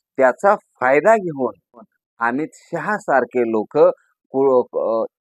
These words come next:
अतिशय नियोजनबद्ध पद्धतीने बाबासाहेबाचा अपमान करतात. तो बाबासाहेबांचा अपमान नाही, तर संपूर्ण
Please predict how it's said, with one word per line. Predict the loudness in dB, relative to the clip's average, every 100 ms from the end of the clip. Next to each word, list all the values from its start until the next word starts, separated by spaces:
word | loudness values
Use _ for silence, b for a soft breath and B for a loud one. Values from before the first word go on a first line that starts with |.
| -8
अतिशय | -8 0 0 0 -2
नियोजनबद्ध | -2 -2 2 2 2 -2 -2 -6 -6 -4
पद्धतीने | -2 0 -2 -2 -6 -6 -10 _ _
बाबासाहेबाचा | -2 0 0 -2 -2 -2 -2 -4 -6
अपमान | -10 -10 -6 -4 -6 -8
करतात. | -10 -6 -8
तो | -8 _ -2 0
बाबासाहेबांचा | 2 2 0 2 2 2 0 0 -2
अपमान | -4 -4 -2 -2
नाही, | -4 -8 -8 -8
तर | -10 _ -6 -6
संपूर्ण | -4 -2 -2 -2 -8 -6 -4 -4